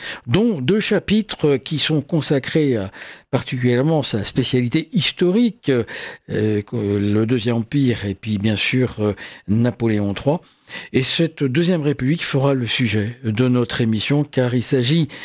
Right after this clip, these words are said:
euh, d'un épisode important de notre histoire, mais là encore méconnu. Méconnu sans doute pour, euh, la brièveté de cette République, à peu près trois années,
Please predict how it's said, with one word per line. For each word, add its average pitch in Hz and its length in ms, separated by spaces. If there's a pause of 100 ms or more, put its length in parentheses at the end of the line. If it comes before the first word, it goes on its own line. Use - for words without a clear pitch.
(240)
euh, 120 80
d'un 131 300
épisode 131 540
important 180 720 (840)
de 139 380
notre 131 420
histoire, 147 520
mais 127 360
là 123 240
encore 117 540
méconnu. 131 720 (360)
Méconnu 175 560
sans 156 280
doute 214 300 (120)
pour, 123 420
euh, 113 300
la 113 140
brièveté 151 880 (440)
de 123 120
cette 120 260
République, 143 640
à 107 40
peu 101 80
près - 260
trois 117 500
années, 160 380